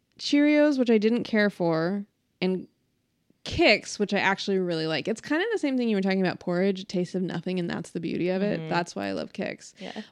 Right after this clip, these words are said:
Speaker 1: But I know now that my favorite cereals are Corn Pops and Honey Nut Cheerios, which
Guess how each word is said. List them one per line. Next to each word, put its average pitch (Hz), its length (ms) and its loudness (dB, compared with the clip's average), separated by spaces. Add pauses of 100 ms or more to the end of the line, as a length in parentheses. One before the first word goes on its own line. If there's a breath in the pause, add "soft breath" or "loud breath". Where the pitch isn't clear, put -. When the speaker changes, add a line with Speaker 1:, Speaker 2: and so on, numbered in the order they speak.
Speaker 1:
But 190 140 -2
I 190 140 -2
know 233 400 4
now 208 420 2
that 170 100 -6
my 165 120 -6
favorite 202 400 -2
cereals 175 440 -6
are - 120 -10
Corn 185 360 -6
Pops 190 480 -6
and 175 240 -4
Honey 180 200 -2
Nut 170 160 -6
Cheerios, 170 420 -6
which - 220 -14